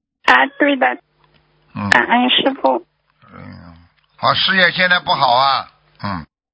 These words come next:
Speaker 1: 是的，是的。
Speaker 2: 嗯。
Speaker 1: 嗯。
Speaker 2: 他现在跟人家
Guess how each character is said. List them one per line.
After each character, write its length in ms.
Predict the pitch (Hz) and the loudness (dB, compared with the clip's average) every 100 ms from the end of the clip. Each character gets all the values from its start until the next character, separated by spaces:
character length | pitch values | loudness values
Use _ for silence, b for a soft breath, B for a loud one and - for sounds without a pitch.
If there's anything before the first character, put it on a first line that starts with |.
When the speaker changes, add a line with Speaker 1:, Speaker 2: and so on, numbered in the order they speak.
| _ _ _ _ _ _ _ | _ _ _ _ _ _ _
Speaker 1:
是 400 | - - - - - - | -8 -6 -4 -4 -2 2
的， 160 | - - | 2 2
是 160 | - 247 | 0 2
的。 180 | 208 - _ _ _ _ - | 0 -2 _ _ _ _ -6
Speaker 2:
嗯。 260 | 120 113 | -2 2
Speaker 1:
嗯。 240 | 104 110 - _ _ _ _ _ _ | 6 6 4 _ _ _ _ _ _
Speaker 2:
他 160 | 165 185 | -2 -2
现 240 | 190 202 | -2 -2
在 160 | 202 196 | -2 -2
跟 240 | - 202 | -4 -4
人 180 | 185 190 | -4 -2
家 300 | 190 190 185 | 0 -2 -4